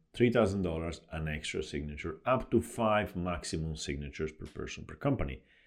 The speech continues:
And each of these contributions will be vetted. We need to keep the safe healthy. We know how to do it, and that requires to keep it balanced with the, the people who are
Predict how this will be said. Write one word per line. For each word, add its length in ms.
And 280
each 340
of 160
these 220
contributions 920
will 140
be 200
vetted. 680
We 420
need 280
to 60
keep 420
the 80
safe 540
healthy. 720
We 200
know 340
how 300
to 80
do 220
it, 240
and 200
that 280
requires 760
to 120
keep 280
it 180
balanced 640
with 280
the, 260
the 80
people 520
who 180
are 180